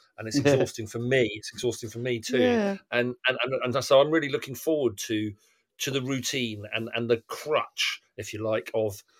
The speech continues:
Speaker 1: of work. And, and because
Speaker 2: Yeah.
Speaker 1: I do, you know, although there's some weeks in November and February and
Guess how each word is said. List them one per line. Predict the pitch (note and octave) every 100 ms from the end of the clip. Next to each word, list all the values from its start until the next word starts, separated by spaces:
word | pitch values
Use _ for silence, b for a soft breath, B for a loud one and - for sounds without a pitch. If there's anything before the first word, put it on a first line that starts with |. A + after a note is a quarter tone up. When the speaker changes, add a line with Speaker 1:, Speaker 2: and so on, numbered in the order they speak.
| b
Speaker 1:
of | B2+ A2+ C3+
work. | G#3+ D#3+ G#2+ - -
And, | B2 B2
and | B2+
because | B2 D3+ B2+
Speaker 2:
Yeah. | -
Speaker 1:
I |
do, | A#2+ D#3+ C#3+ B2+ - b b -
you | B2+
know, | G#2+ B2
although | B2+ C3+ B2
there's | A#2+ A2+
some | - A#2+ G#2+
weeks | G#2+ - -
in | G#2 G#2+
November | G#2 A2+ G#2+ A2+ A2
and | G#2
February | G2 A2 G#2 G#2+ G#2 G#2+
and | F#2+